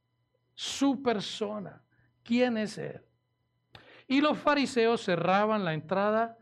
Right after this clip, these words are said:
por su mala doctrina, por su mala enseñanza.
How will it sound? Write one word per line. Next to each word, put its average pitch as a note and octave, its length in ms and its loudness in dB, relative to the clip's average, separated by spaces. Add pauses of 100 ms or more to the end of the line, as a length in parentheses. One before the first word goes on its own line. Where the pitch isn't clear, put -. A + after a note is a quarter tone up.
(280)
por F3 200 0
su D#3 220 -4
mala F3+ 500 2
doctrina, G3 880 -4 (840)
por E3 180 2
su D3 240 -6
mala E3+ 640 -2
enseñanza. E3 1000 -6